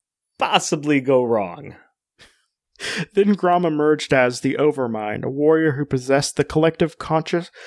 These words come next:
Speaker 2: the collective psionic power of one billion brains, and carried the memory, uh, of the subliminal message to subdue the universe, the, he first, the first inhabited planet he came across was Earth,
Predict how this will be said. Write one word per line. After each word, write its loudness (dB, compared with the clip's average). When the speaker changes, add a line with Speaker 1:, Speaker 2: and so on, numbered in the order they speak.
Speaker 2:
the 4
collective 2
psionic 2
power 4
of -2
one 2
billion 2
brains, -4
and -4
carried 2
the 0
memory, -2
uh, 2
of 2
the 2
subliminal 0
message -2
to -4
subdue 0
the 2
universe, -6
the, 2
he 4
first, 0
the 4
first 2
inhabited 4
planet 0
he -6
came 0
across 0
was -4
Earth, -2